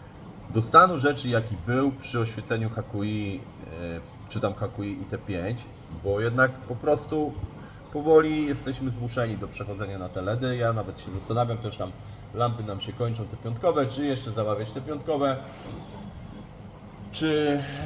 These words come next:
powoli zacząć sobie próbować przechodzić na ledy, gdzie do, no już zostały mi w zasadzie do spróbowania dwa rodzaje lamp, bo zostały Philipsy i zostały Ati Stratony. Cała reszta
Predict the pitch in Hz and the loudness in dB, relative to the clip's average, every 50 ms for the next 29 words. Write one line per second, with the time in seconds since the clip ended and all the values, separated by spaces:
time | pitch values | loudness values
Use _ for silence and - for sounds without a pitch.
0 | 143 143 131 117 131 127 117 135 143 139 135 117 127 131 117 127 123 117 - - | -2 -2 -4 -2 -2 0 4 6 6 6 6 4 4 2 2 2 -2 -2 0 -2
1 | 123 110 120 120 113 - 120 113 113 123 117 117 113 113 - - - - 117 110 | -2 0 0 -2 -2 0 -2 2 4 4 6 6 4 2 2 -6 -6 -4 -2 2
2 | 117 117 113 113 - - 117 113 123 143 135 135 135 117 113 113 120 117 113 104 | 4 4 4 2 -2 0 0 2 4 4 4 2 0 0 0 0 0 0 0 0
3 | 101 113 113 110 110 107 107 107 107 104 107 - 82 104 117 113 107 113 113 - | 0 2 2 2 4 2 2 2 0 -2 -6 -8 -6 -2 -2 -2 -2 -2 0 6
4 | - 127 123 120 120 113 104 101 104 - 117 110 107 104 104 107 - - 113 107 | 8 8 8 8 4 0 -2 -4 -2 0 0 0 0 -2 -6 -6 -4 -2 -2 2
5 | 101 113 110 104 101 98 87 - 120 117 110 107 98 110 101 98 101 110 123 135 | 4 4 4 4 2 0 0 2 2 2 2 2 2 2 2 2 6 8 8 8
6 | 131 127 123 113 - 98 104 101 92 - - 120 107 104 98 - - 113 110 120 | 6 2 -2 -4 -4 -2 -2 -2 -2 -2 0 0 0 0 0 -2 -6 -4 -2 -2
7 | 117 113 - - 110 110 107 107 107 95 92 101 92 95 101 - - 104 95 95 | -4 -4 -4 -4 -2 -2 0 0 -2 -4 -4 -6 -6 -8 -8 -2 0 0 2 2
8 | 90 92 90 90 87 87 85 80 - 98 104 107 - 107 - - - 95 - 110 | 2 0 -2 -2 -2 -2 -4 -2 2 2 2 2 2 -8 -10 -8 -8 -6 -4 -2
9 | 113 117 120 120 120 123 120 - - - - - - - - - - - - - | 0 0 2 2 0 0 -2 -6 -10 -12 -14 -14 -14 -14 -16 -16 -16 -16 -16 -16
10 | - - - - - 123 120 117 113 107 107 104 104 - - 107 98 90 87 80 | -16 -16 -12 -2 4 6 6 8 8 8 6 4 2 0 -2 4 4 6 6 4